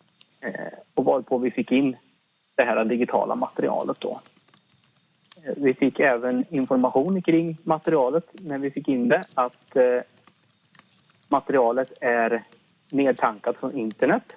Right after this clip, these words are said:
av målsägande. Varpå vi begär-, undersökte vidare via uppdragsgivaren om det fanns ett referensmaterial att tillgå från det här övervakningssystemet som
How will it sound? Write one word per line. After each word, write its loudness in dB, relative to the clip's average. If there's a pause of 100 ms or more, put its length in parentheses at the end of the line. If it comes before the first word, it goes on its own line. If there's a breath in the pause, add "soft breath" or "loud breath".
av 0
målsägande. -2 (2500)
Varpå -2
vi 0
begär-, 2
undersökte 2
vidare 2
via 4
uppdragsgivaren 2
om 0
det -2
fanns -2
ett -2 (100)
referensmaterial 0
att -4
tillgå 0
från -2
det 0
här 2
övervakningssystemet -2
som 0